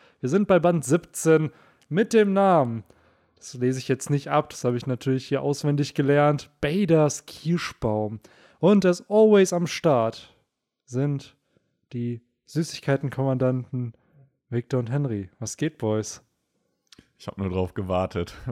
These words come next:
Speaker 2: Wie drückt er sich heute aus? <laughs> Ja, moin, moin, auch von meiner Seite.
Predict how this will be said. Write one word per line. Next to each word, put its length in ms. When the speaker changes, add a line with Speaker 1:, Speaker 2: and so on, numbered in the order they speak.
Speaker 2:
Wie 180
drückt 240
er 120
sich 180
heute 380
aus? 360
<laughs> 40
Ja, 200
moin, 200
moin, 280
auch 140
von 140
meiner 280
Seite. 400